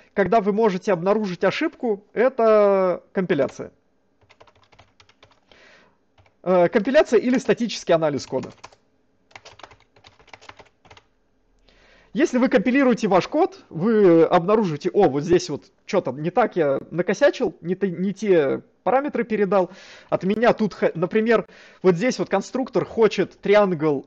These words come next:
index, а вы сюда передали какой-то int.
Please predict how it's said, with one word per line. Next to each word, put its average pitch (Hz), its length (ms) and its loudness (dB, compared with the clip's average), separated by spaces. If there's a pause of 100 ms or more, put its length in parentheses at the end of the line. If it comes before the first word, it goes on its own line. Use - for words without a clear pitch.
index, 220 560 -4
а 175 80 0
вы 220 160 0
сюда 165 280 0
передали 175 500 0
какой-то 196 400 0
int. 147 400 -6